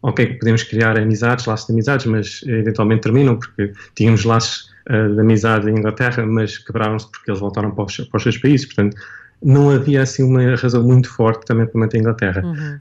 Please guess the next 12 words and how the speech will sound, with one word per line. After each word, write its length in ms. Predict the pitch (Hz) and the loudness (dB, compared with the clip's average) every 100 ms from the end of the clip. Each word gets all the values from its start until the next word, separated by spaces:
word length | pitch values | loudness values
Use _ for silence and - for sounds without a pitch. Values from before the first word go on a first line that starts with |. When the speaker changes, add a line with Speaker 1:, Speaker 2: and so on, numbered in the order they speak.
| - | 0
Speaker 1:
A 60 | |
outra 220 | 151 156 | 2 2
razão 420 | 135 139 127 107 110 | 0 0 0 -2 -2
era 240 | 120 123 | -2 -2
que 380 | 123 127 131 151 _ _ - | -4 -4 -4 -6 _ _ -6
considerámos, 640 | 135 131 135 135 131 - | -4 -2 0 0 -2 -6
eh, 460 | 139 127 123 123 131 | -2 0 2 0 -2
Inglaterra 600 | 135 131 127 131 135 139 - | -2 -2 0 0 0 -2 -4
um 120 | 131 | -4
país 520 | 127 120 123 - - _ _ _ _ _ | -2 -2 -2 -8 -18 _ _ _ _ _
sem 220 | - 120 | -6 -4
sol. 600 | 117 - 123 123 113 - | -4 0 2 2 0 -4